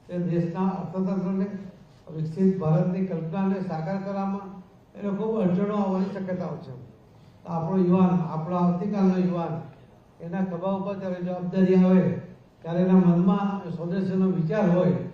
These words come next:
મજબૂત વિચાર હોય, એ પણ ધ્યાન રાખવાની જરૂર છે કે આપણે આજે શરૂ કરીશું તો જ એ શક્ય બનશે. અને એટલા જ માટે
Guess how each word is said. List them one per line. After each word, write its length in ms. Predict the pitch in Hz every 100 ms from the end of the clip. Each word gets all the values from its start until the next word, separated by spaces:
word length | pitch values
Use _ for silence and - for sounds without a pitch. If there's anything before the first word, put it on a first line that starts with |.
| - - _ -
મજબૂત 460 | 180 180 240 240
વિચાર 320 | 202 196 185
હોય, 260 | 175 185 - - - - - - -
એ 100 | 185
પણ 260 | 185 202 202 202 - -
ધ્યાન 240 | 147 185
રાખવાની 400 | 190 180 180 185
જરૂર 280 | 170 156 165
છે 220 | - 147 123 - - - -
કે 120 | - 165
આપણે 200 | 165 185
આજે 280 | 180 185 180
શરૂ 280 | 190 190
કરીશું 440 | 185 185 175 170 143 - - - _ _ -
તો 80 | - 196
જ 100 | 185
એ 100 | 185
શક્ય 280 | 175 160 175
બનશે. 320 | 160 156 156
અને 140 | 151
એટલા 260 | 165 160 190
જ 60 | 190
માટે 260 | 185 185